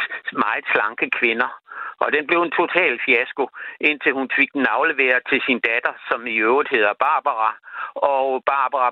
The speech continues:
begyndte at lege med dukken sammen med sine veninder. Og så var hun nødt til at lave nogle flere af dem, og så blev det til en succes. Og så på den måde, så fik hun faktisk skabt et firma, det firma, det her Mattel, Mattel i dag, øh, Mattel Scandinavia,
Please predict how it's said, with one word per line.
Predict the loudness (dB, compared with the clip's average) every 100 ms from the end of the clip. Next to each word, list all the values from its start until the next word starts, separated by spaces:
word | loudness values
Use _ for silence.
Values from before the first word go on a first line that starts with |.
| 0
begyndte | -2 0 0
at | 2
lege | 0 0 -2
med | 0
dukken | 0 0 -2 -2
sammen | -2 -4
med | -2
sine | 0 2 0
veninder. | 2 2 0 -4 -6 -10 -2
Og | -2
så | 0 -2
var | -2
hun | 0
nødt | 0 2
til | 2
at | 2
lave | 2 2
nogle | -2 -2 0
flere | 4 4 2 -4 -12 -6 -2 0
af | 0
dem, | 0 0
og | 0
så | -2 0
blev | -2 -2
det | 0
til | -2
en | 2 2
succes. | 2 2 0 0 -2 -2
Og | -2 0
så | 0 -2
på | -2
den | -2 0 2
måde, | 4 2 0
så | -4 -4 -14 -16 -18 -20 -20 -4
fik | -2 0 -2
hun | 0 -2
faktisk | -2 -12 -16 -10 -10 -4
skabt | -4 -2 -6
et | -2 0
firma, | 2 2 2 -2
det | -4 0
firma, | 2 2 2 2
det | 0
her | 0 0
Mattel, | 0 -2 -4 -6 -14 -4
Mattel | -2 0 0 2 2
i | 2
dag, | 0 -2 -12 -14 -12 -2 0
øh, | 2 2 0
Mattel | 0 0 2 2 2
Scandinavia, | -4 -2 0 2 2 2 2